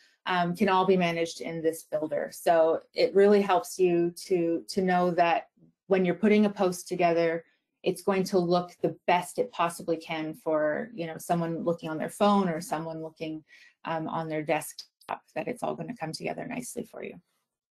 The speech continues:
All right, so that's Hootsuite. That's the social media manager. Canva is this, um, lovely tool I found about two years ago that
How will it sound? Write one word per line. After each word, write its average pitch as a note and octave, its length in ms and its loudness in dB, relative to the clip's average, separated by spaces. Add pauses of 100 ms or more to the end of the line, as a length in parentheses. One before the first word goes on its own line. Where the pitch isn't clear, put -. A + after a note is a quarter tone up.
(2500)
All C4 80 6
right, A3 160 4
so A#3 80 2
that's C#4+ 300 2
Hootsuite. A3 580 2
That's B3 360 2
the A3+ 100 -2
social A3+ 340 2
media A3 260 6
manager. F3+ 720 -2
Canva F#3 800 4
is F#3+ 520 4
this, F#3+ 560 0 (500)
um, F3 460 0 (100)
lovely B3 540 4
tool F#3 500 4
I F3+ 120 2
found F#3 640 -2 (100)
about A#3+ 340 4
two C4+ 200 0
years G3 380 4
ago F#3 520 6 (140)
that G3 300 2